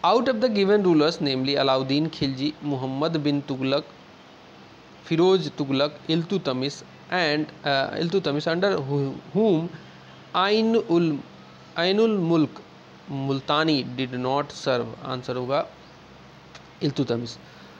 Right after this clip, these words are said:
अब देखिए, अब तुगलक डायनेस्टी के बाद जो डायनेस्टी आती है वो है लोधी डायनेस्टी। तो लोधी डायनेस्टी के बारे में बात कर लेते हैं।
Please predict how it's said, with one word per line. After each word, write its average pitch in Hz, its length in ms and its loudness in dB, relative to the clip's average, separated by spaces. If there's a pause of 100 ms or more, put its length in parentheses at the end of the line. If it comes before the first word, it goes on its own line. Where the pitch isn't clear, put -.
(200)
अब 175 120 0
देखिए, 214 320 4
अब 151 360 2
तुगलक 190 260 0
डायनेस्टी 170 440 -2
के 170 80 -2
बाद 156 160 0
जो 151 180 -2
डायनेस्टी 135 440 -4
आती 131 240 -4
है 139 140 -2
वो 139 180 -2
है 143 60 0
लोधी 123 400 0
डायनेस्टी। 143 480 -2
तो 143 80 -6
लोधी 151 360 2
डायनेस्टी 151 440 -2
के 151 60 0
बारे 139 220 2
में 135 100 -2
बात 127 220 -2
कर 127 140 -2
लेते 131 280 -4
हैं। 139 140 -8